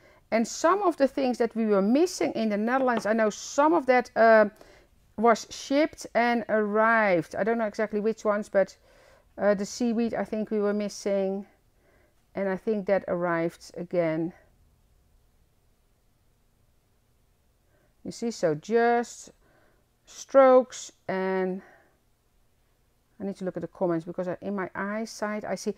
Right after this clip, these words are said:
you see, and it's just, yeah, and I, s-, I always say you never get bored with coloring. So with this, it's, uh, wh-, what you need to do is make sure you have the kind of the full strokes. So you see, line them up next to each other.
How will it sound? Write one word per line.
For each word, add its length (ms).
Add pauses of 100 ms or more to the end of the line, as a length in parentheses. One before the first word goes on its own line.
(280)
you 60
see, 200
and 240
it's 220
just, 560
yeah, 340 (140)
and 180 (160)
I, 140
s-, 220
I 100
always 220
say 120
you 80
never 220
get 180
bored 220
with 160
coloring. 560 (340)
So 220
with 140
this, 180
it's, 260
uh, 60
wh-, 260
what 220
you 60
need 220
to 60
do 200
is 180
make 160
sure 260
you 120
have 180
the 140 (760)
kind 160
of 60
the 140
full 480
strokes. 720
So 320 (1200)
you 80
see, 320 (520)
line 380
them 140
up 120
next 280
to 80
each 180
other. 480